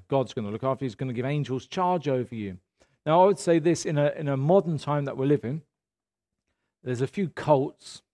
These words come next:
Many of them reside in America. Sorry about that, but that's just the reality. Sorry, Kobe. Um, but there's a particular group of, um, churches down the south of America where they like to play with snakes. You know the church?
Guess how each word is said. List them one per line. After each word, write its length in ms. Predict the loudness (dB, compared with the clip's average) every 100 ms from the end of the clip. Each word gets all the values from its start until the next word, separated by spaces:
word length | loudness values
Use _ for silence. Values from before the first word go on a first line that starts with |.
| _ -8
Many 200 | -4 -4
of 60 |
them 160 | -4 -6
reside 480 | -6 -4 -2 -2 -4
in 140 | -6
America. 480 | -4 -4 -6 -8 -12
Sorry 220 | -10 -10
about 240 | -8 -8 -8
that, 160 | -8 _
but 100 | -12
that's 180 | -12 -14
just 160 | -14
the 80 | -8
reality. 480 | -6 -4 -6 -8 -12 _
Sorry, 180 | -8 -8
Kobe. 320 | -6 -6 -6 _ _ _ _ _ 4
Um, 320 | 4 4 -2 _ _ _ _
but 100 | 6
there's 200 | 6 4
a 40 |
particular 540 | -2 -2 -4 -4 0 0
group 320 | 4 4 4
of, 260 | -4 -4 _ _ _ _ _ -4
um, 220 | -4 -4
churches 480 | 0 0 0 -4 -2
down 200 | -2 0
the 80 | -6
south 520 | -8 2 4 4 0
of 160 | -8 -6
America 560 | -6 -4 -6 -6 -10 _ _ _ _ _
where 140 | 2
they 220 | 6 4
like 300 | 6 2 0
to 100 | -6
play 320 | -8 -4 -2 -2
with 180 | -4
snakes. 680 | -6 -12 -8 -6 -8 -18 -16
You 100 | -10
know 140 | -6 -6
the 100 | -4
church? 380 | -4 -4 -6